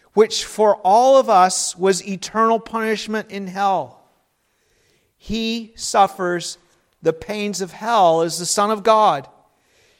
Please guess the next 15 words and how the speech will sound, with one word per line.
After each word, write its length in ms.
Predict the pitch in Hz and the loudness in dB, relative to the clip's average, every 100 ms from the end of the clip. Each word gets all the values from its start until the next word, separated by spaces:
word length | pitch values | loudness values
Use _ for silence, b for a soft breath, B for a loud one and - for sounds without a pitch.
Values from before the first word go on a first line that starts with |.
| _ _ _ - | _ _ _ -6
and 220 | 170 - | -6 -8
pays 460 | - 214 240 226 | -8 -4 -4 -6
the 80 | 233 | -10
price 760 | 233 226 190 151 139 - - - _ _ _ _ _ - | -8 0 0 0 -4 -8 -10 -14 _ _ _ _ _ -4
to 100 | 202 | 0
release 540 | 202 185 196 208 - | 0 0 -2 -2 -4
us 160 | 202 - | -4 -2
all. 600 | 175 175 131 101 _ _ _ _ _ _ _ _ 156 | 0 0 0 -8 _ _ _ _ _ _ _ _ -12
Because 720 | 147 - 170 190 214 196 - | -10 -4 0 4 4 2 -8
he 220 | 160 190 | -8 -2
is 160 | 190 156 | -2 -2
the 80 | 170 | -8
Son 300 | - 202 196 | -4 -4 -4
of 120 | 160 | -2
God, 480 | 202 233 196 160 | 0 2 2 0